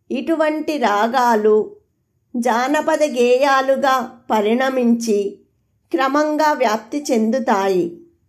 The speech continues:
పిండి విసురుతున్నప్పుడు, ఇల్లు అలుకుతున్నప్పుడు,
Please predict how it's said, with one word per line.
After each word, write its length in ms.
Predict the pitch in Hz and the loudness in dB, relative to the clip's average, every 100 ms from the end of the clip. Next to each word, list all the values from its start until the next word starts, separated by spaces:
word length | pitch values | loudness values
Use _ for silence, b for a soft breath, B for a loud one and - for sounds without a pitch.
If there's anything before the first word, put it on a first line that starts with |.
| _ _ _ _ _ _ _ - | _ _ _ _ _ _ _ -4
పిండి 320 | 302 320 370 | -2 0 -2
విసురుతున్నప్పుడు, 1400 | 320 294 320 320 311 294 294 294 294 254 233 220 220 - _ _ - | -2 0 -2 -2 0 2 4 2 -2 0 2 2 0 -8 _ _ -8
ఇల్లు 280 | 226 285 311 | -4 -2 2
అలుకుతున్నప్పుడు, 1500 | 302 226 240 294 294 285 285 285 - 262 220 214 208 - | 2 2 -2 -4 -2 0 0 -2 -4 -2 2 2 0 -8